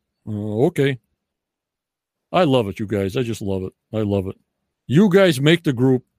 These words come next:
like I'm saying, and that's what I want. You know, sometimes when guests are in, it's too hard to handle the phone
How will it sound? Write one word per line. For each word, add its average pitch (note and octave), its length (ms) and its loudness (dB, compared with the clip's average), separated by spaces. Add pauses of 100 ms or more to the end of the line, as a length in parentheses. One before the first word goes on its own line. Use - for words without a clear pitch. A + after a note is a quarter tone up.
(120)
like A#2 180 -6
I'm A2+ 140 -6
saying, G#2 380 -6 (260)
and A2 160 -6
that's B2+ 220 -2
what A2 120 0
I G#2 40 2
want. F2+ 300 -4 (1700)
You A2+ 80 -6
know, A2 40 -4
sometimes C#3 560 0
when A#2 140 -2
guests C3 340 0
are A#2 160 2
in, C#3+ 340 0
it's - 140 -16
too D#3 220 -4
hard C#3 360 -2
to A#2 120 -6
handle C3 340 -4
the G#2+ 100 -6
phone D3+ 600 -2